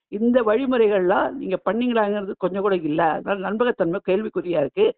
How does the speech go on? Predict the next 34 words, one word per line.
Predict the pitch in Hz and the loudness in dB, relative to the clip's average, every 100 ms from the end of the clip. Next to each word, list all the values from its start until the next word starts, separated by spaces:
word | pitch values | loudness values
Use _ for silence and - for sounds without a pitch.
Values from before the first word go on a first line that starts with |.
| _ | _
இது | 202 196 | -2 -2
பழிவாங்க | - 185 269 269 233 214 | 0 0 2 0 0 -2
படலமா | 190 180 202 220 | -2 0 -2 -2
உங்களுக்கு | 208 180 165 - | 0 0 -2 -4
கட்சிக்குள்ள | 160 208 190 190 | -6 -4 0 0
நடக்கிற | 165 156 139 | 0 -4 -6
சமாச்சாரமா | 175 175 160 151 196 | -4 -2 -2 -2 -2
எங்களுக்கு | 185 151 165 | -4 -4 -2
தோணுதுன்னு | 165 170 170 | 0 0 0
சொல்லி | 151 - - - | 0 0 0 -2
சில | 233 233 214 190 170 | 0 2 4 4 4
வ-, | 185 190 | 4 4
வதி-, | 165 202 254 233 | 4 0 2 0
இந்த | 196 190 208 | 0 -2 -2
விதி-, | 185 220 226 | -2 -4 0
விதி-, | 233 233 220 208 | 2 2 0 -2
விதிமுறைகள்ல | 202 247 226 185 190 226 - _ | -2 0 0 2 2 0 -4 _
கைப்பற்றப்பட | 180 214 208 190 - 170 190 | 0 0 0 -2 0 -4 -2
வேண்டும். | 185 165 208 240 - _ | -2 0 0 -2 -10 _
சட்டத்திலே | 160 - 226 262 262 | -4 -2 0 4 6
இருக்கு, | 202 254 240 | 4 2 2
அதை | 202 | 2
நீங்க | 214 180 190 | 0 -2 2
ஃபாலோ | 196 220 202 | 2 2 0
பண்ணாம | 190 185 175 | 0 0 -2
இருக்கீங்கன்னு | 160 165 220 - | -2 -2 -2 -2
வ-, | 156 - 156 | -4 -4 -6
வன்மையா | 175 214 214 185 | -4 -2 -2 0
கண்டிச்சு | 190 214 240 | -2 0 0
அந்த | 208 175 | 0 2
கேஸ் | 196 202 | 0 0
வந்து | 214 175 | -2 0
லேண்ட்மார்க் | 160 220 190 156 | 0 2 0 -2
கேஸ், | - - | -6 -8